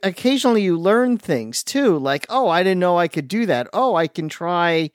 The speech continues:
searing this that way as opposed to searing it that way. I can try that kind of pan.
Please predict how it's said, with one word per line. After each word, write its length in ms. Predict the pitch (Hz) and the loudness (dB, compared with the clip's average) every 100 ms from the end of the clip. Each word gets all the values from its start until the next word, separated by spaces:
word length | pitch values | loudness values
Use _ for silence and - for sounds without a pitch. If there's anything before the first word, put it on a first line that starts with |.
| _ _ _ _ | _ _ _ _
searing 680 | - - 233 247 220 208 196 | -8 -2 0 2 2 2 2
this 200 | 190 - | 0 0
that 340 | 170 185 - | 0 0 0
way 380 | 170 147 139 127 | 0 0 0 -2
as 160 | 143 156 | -4 -6
opposed 320 | 139 147 143 | -4 -4 -4
to 60 | 147 | -6
searing 420 | - 151 147 147 | -2 -2 0 -2
it 140 | 143 | -2
that 280 | 175 160 - | 0 0 0
way. 320 | 151 139 120 127 | -2 0 0 -4
I 100 | 139 | -6
can 200 | 147 135 | -6 -8
try 280 | - 143 147 | -4 -2 -2
that 220 | 147 - | -4 -6
kind 200 | 156 139 | -6 -6
of 80 | 123 | -6
pan. 460 | - 175 160 135 | -4 0 2 0